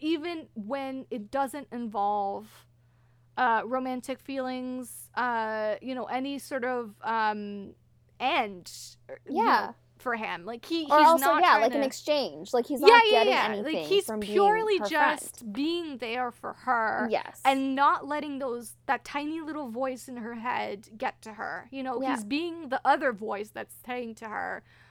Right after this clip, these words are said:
Speaker 1: "You are fucking worth it. I don't wanna hear you say stuff like that. You know it's bullshit, and I'm gonna make you believe it because it's true."
Speaker 2: No, and, like, from there on, like, then on, their relationship starts to grow into something else, and, you know,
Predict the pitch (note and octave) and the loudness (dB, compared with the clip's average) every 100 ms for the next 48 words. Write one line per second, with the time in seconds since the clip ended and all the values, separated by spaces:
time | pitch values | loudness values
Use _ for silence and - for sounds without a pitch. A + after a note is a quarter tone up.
0 | _ - G#3 C#4 A#3+ A#3+ - B3 B3 A#3 | _ -8 -2 0 0 0 -6 -6 -6 -6
1 | A3 B3+ - - - - B3 F#3+ B3 A3 | -4 -4 -4 -8 -8 -6 -6 -6 -4 -2
2 | - A#3 G#3+ - B3+ A#3 G3 - A3 - | -2 -4 -6 -8 -8 -8 -10 -10 -10 -8
3 | A3+ - A3 G#3+ - F#3+ - A3 B3 A#3+ | -6 -6 -6 -10 -4 -4 -4 -6 -4 -2
4 | A#3+ A#3+ A3 - G#3 A3 - A3 A3+ A3+ | -2 -2 -4 -6 -8 -6 -8 -8 -8 -8
5 | - A#3+ B3+ B3+ A#3+ A3 B3+ G#3+ A3 A#3+ | -4 -4 -4 -6 -8 -8 -8 -8 -8 -8
6 | A#3 G#3+ - A3 A#3 G#3+ - - - F#4+ | -8 -12 -12 -12 -12 -12 -14 -14 -6 -6
7 | - - _ _ - D4 F4+ C4 B3+ C4 | -6 -12 _ _ -4 4 6 6 6 6
8 | B3+ B3 C#4 - - C#4+ C4+ B3 B3+ C4 | 4 2 -4 0 6 8 10 10 10 10
9 | D4+ - A#3 G#3+ A3 A#3 C4 C#4 G#3 G3+ | 8 4 2 2 2 4 4 4 4 4
10 | G#3 A3+ - B3 A#3 - A3+ - F#3+ G3+ | 6 4 2 -2 -4 -2 -4 -4 0 2
11 | G3+ G#3+ A#3 G#3 F#3+ F#3+ D#3+ A3+ A3+ G3 | 2 0 -4 -8 -6 -6 -6 -4 -2 -4
12 | - - G#3 G3 G3 F#3 F#3+ G3 F3+ F3 | -6 -4 0 0 0 -4 -4 -2 0 -2
13 | - | -4